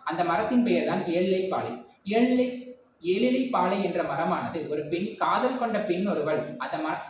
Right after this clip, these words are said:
மரத்தை அணுக்கி கட்டி கொ-, கட்டிப்பிடித்து திரும்பும் பொழுது, அடுத்த நாள் சென்று பார்த்தால் அந்த மரமானது பூத்து குலுங்கும். இந்த மாதிரியான ஒரு கற்பனையின் உச்சத்தை எந்த நாவலிலும்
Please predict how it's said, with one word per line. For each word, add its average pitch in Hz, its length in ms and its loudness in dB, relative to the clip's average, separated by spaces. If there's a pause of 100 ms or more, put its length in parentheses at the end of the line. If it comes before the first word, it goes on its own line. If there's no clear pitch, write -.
(100)
மரத்தை 196 420 0
அணுக்கி - 1160 -6
கட்டி 208 300 -2
கொ-, 240 320 -4
கட்டிப்பிடித்து 220 640 -2 (440)
திரும்பும் 226 300 4
பொழுது, 170 300 2
அடுத்த - 340 -2
நாள் 233 180 0
சென்று 170 320 -4
பார்த்தால் 156 440 0
அந்த 151 260 -6
மரமானது 185 560 0
பூத்து 190 280 -6
குலுங்கும். 156 380 -6 (240)
இந்த 170 140 -2
மாதிரியான 233 580 2
ஒரு 196 140 2
கற்பனையின் 214 560 0
உச்சத்தை 170 360 -4 (360)
எந்த 214 160 2
நாவலிலும் 190 520 4